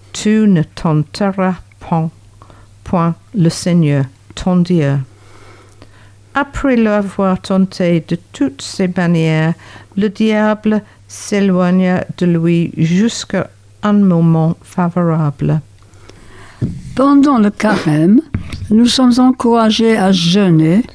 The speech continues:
Speaker 2: et méditer pour que nous dépendions moins de la nourriture, du pouvoir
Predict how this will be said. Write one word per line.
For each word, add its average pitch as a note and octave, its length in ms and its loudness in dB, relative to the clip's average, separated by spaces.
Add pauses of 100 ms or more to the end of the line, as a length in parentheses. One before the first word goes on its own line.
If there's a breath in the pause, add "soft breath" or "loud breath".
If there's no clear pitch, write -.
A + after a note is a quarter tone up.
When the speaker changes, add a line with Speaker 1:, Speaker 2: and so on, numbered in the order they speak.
(260 soft breath)
Speaker 2:
et G#3+ 140 2
méditer F#3+ 760 2 (560 loud breath)
pour A3+ 220 0
que A3+ 80 0
nous A3 320 4
dépendions G#3 680 2
moins G3 340 4 (280)
de F#3 100 0
la F#3+ 160 2
nourriture, E3 680 2 (360 soft breath)
du G3+ 100 2
pouvoir E3 600 2